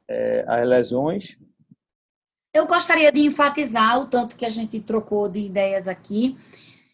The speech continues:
Speaker 2: é, enfatizar a importância do radiologista, né, nesse arsenal, porque o exame chega pra gente e é importante a gente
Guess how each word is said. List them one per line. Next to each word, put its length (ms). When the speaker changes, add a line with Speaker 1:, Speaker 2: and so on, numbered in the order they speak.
Speaker 2:
é, 440
enfatizar 920
a 160
importância 1040
do 80
radiologista, 1000
né, 160
nesse 420
arsenal, 640
porque 460
o 200
exame 340
chega 340
pra 220
gente 580
e 380
é 100
importante 800
a 80
gente 560